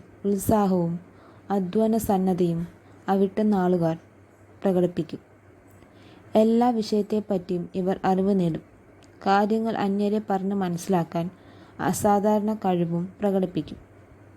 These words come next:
അന്യർക്ക് ഉപദ്രവമുണ്ടാകുന്ന ഒരു പ്രവൃത്തിയും ഇവർ ചെയ്യുകയില്ല. സ്വജനങ്ങളോടും സ്വന്തം സമുദായത്തിൽപ്പെട്ടവരോടും ഒരു പ്രത്യേക താല്പര്യം ഇവർ പ്രകടിപ്പിക്കാറുണ്ട്.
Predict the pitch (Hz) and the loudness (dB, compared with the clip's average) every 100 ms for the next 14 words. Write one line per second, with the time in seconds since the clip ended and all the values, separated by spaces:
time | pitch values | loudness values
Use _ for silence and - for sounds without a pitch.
0 | - - - - - - - - 214 220 | -20 -20 -20 -20 -20 -20 -20 -4 0 2
1 | 233 240 220 226 - 190 202 190 220 226 | 4 2 2 -2 -2 0 0 2 2 2
2 | 214 190 190 185 185 190 190 202 214 208 | 2 2 2 2 2 0 0 0 2 0
3 | 185 180 190 185 175 185 180 185 - 185 | 0 -2 -2 -4 -4 -2 -2 -2 0 2
4 | 190 190 180 156 151 - - - - - | 2 4 2 0 -2 -8 -20 -20 -20 -20
5 | - - - - 208 175 226 226 220 220 | -20 -20 -2 2 2 2 0 2 0 2
6 | 208 170 170 180 - - 208 202 202 220 | 2 2 -2 -6 -12 -4 -2 0 0 -2
7 | 214 202 190 196 202 202 208 202 185 185 | 0 0 0 2 2 0 -2 -2 -2 0
8 | 180 180 160 160 175 - - - 208 214 | 2 2 0 -2 -8 -14 -20 -6 -2 0
9 | 214 196 - 220 220 220 208 180 180 190 | 0 0 0 0 2 0 2 0 0 -2
10 | 190 - 180 185 - 202 185 185 185 180 | -4 -4 -4 -6 -4 -2 0 -2 -4 -2
11 | 185 180 151 | 0 0 -2